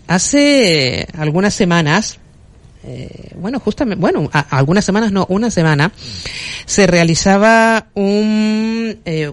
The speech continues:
una encuesta entre jóvenes. Ocio y jóvenes en el centro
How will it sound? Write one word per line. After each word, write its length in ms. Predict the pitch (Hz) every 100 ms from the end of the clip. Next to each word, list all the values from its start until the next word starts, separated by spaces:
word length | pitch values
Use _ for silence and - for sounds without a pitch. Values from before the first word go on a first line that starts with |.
| 185
una 160 | 196
encuesta 840 | 190 160 - 180 175 - - 113 170 - - - _ - - _ - - -
entre 1080 | 160 147 131 143 131 135 123 117 113 - - -
jóvenes. 680 | - - 185 131 - - - - - - - - - -
Ocio 600 | 220 269 - 277 285 285 - _ _ _
y 120 | -
jóvenes 520 | 170 214 214 160 175 196
en 140 | 180
el 160 | 160 151
centro 580 | 226 240 226 202 208